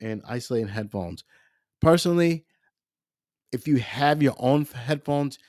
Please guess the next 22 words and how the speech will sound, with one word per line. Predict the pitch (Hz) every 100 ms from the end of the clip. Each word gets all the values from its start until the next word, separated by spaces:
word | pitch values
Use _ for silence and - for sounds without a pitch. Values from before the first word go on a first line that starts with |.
| _ _ -
and | 113
you're | 110
comfortable | 104 - 127 123 120 127
with | 131 127
them, | 135 135 127 _ _ -
use | 101 117 107
what | 104 95
you | 98
have, | 85 69 55 -
okay? | 95 113 123 120 _ _ _ _ _ _ _ _ _ _ _ _ _ - _ _ _
So, | - 117 92
Focusrite, | 147 143 143 151 135 -
eh, | 117 110 104 _ _ _ _ _
the | 117
one | 110 120 127 123 - _ _
device | 101 107 123 123
I'm | 131 147
talking | 120 104
about | 104 107 -
is | 104 87
the | 92 85
Vocaster | 107 113 117 110 113 113 113